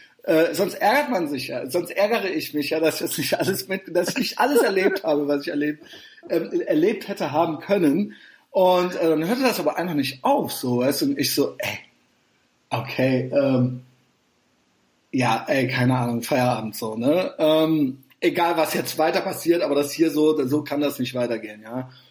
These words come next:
Ähm, und ich hab, ich brauch halt, ich brauch halt, wenn es jemand sein soll, und das ist halt schwierig, ähm,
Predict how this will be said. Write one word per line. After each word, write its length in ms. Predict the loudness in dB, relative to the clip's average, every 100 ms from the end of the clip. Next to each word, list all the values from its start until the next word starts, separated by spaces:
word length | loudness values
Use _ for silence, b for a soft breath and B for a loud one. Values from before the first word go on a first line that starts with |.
| b b b 0
Ähm, 500 | 2 4 2 -2 -4 _ _ _ _ _ -18 -2
und 280 | 2 2 0
ich 220 | -2 -2
hab, 120 | -4 -8 -18 _ _
ich 300 | 0 0 -4
brauch 400 | 2 2 4 0
halt, 440 | -2 0 -2 -4 -16 _ _ _ _ _ _ _ -6
ich 200 | -6 0
brauch 240 | 0 2
halt, 320 | 0 -2 -2
wenn 560 | 2 4 2 0 -4 -12 _ _ _
es 200 | -8 -2
jemand 300 | 0 2 0
sein 260 | 0 0 0
soll, 420 | -2 -2 -4 b b b b _
und 280 | -6 -2 0
das 200 | 0 -2
ist 180 | -6 -4
halt 160 | -2
schwierig, 640 | -2 0 0 0 -4 -8 -18 _ _ _ _ _ _ _
ähm, 420 | 2 4 2 -2